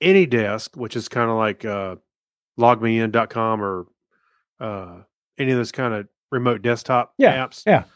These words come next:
Speaker 1: And A-, AnyDesk, um, was working with, with Kitbogo. And when the guy was, when the scammer was on his virtual computer to log in, he sent that username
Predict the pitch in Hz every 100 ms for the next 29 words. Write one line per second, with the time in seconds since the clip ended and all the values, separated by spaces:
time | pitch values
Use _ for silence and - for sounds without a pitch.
0 | _ _ _ _ _ 131 139 156 160 165
1 | 185 226 143 123 120 - - 135 131 120
2 | 110 101 - _ - 120 107 135 170 160
3 | 135 123 117 - _ _ 127 - 143 123
4 | 123 120 113 107 _ _ _ _ _ _
5 | - 127 120 110 113 _ _ 131 123 123
6 | 117 107 120 135 175 180 165 - _ _
7 | _ 147 127 - - 170 180 165 131 139
8 | 147 143 - _ - 123 131 156 - 151
9 | 123 113 113 110 _ _ _ _ 123 120
10 | 117 117 180 143 120 117 _ _ _ _
11 | _ _ - 175 - 170 160 156 135 -
12 | 135 147 151 143 120 107 107